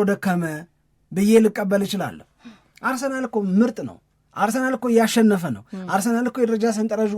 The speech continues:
Speaker 1: መሪ ነው። ዮኬሬሽን በተለየ ሁኔታ ሊያደክም የሚችል የአርሰናል ድክመት የለም፣ የለም በጭራሽ። ቲሙ ኮላፕስ አድርጎ ቢሆን አቅቶት ቢሆን የቲሙ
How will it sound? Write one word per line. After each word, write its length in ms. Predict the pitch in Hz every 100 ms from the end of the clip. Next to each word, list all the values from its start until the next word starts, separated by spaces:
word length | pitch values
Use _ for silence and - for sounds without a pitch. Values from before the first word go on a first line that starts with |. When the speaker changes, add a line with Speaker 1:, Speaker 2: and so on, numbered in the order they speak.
| 196
Speaker 1:
መሪ 220 | 190 202 226
ነው። 160 | 175 101 _ _ _ _ _ _ _ _ _ _ _ _ _ _
ዮኬሬሽን 640 | 175 240 247 269 285 277 254
በተለየ 400 | 240 247 240 240
ሁኔታ 240 | 226 226 226
ሊያደክም 600 | 180 190 202 220 233 254
የሚችል 540 | 214 202 202 - 208 131 _ _ _ _ _ _ _ _ _ -
የአርሰናል 440 | 180 208 247 247
ድክመት 300 | 233 247 277
የለም፣ 300 | 240 165 123 _ _ _ _ _ _ _ _ _ _ _ _ _ _ _
የለም 320 | 180 269 285 226
በጭራሽ። 380 | 208 185 135 - _ _ _ _ _ _ _ _ _ _ _ _ _ _
ቲሙ 240 | - 240 269 269 185 180 _ _ -
ኮላፕስ 460 | 202 196 202 214 220
አድርጎ 240 | 208 185 180
ቢሆን 280 | 170 185 277 _ _ _ _
አቅቶት 440 | 165 247 226 233 226
ቢሆን 400 | 196 196 175 208 285 _ _ _ -
የቲሙ 440 | 135 170 - 190